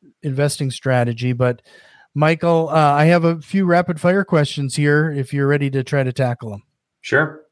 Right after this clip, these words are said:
Speaker 1: So everybody is, everybody has seen it at this point, those real estate investing myths we've seen in late night infomercials. What is one real estate investing myth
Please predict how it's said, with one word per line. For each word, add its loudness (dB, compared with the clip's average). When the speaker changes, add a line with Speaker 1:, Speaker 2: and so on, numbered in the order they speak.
Speaker 1:
So 4
everybody 4
is, 4
everybody 2
has 2
seen 0
it 0
at -6
this -2
point, -2
those -2
real 0
estate 0
investing 0
myths -2
we've -2
seen -2
in -2
late 0
night 0
infomercials. -2
What 0
is 0
one 0
real 2
estate -2
investing -2
myth -2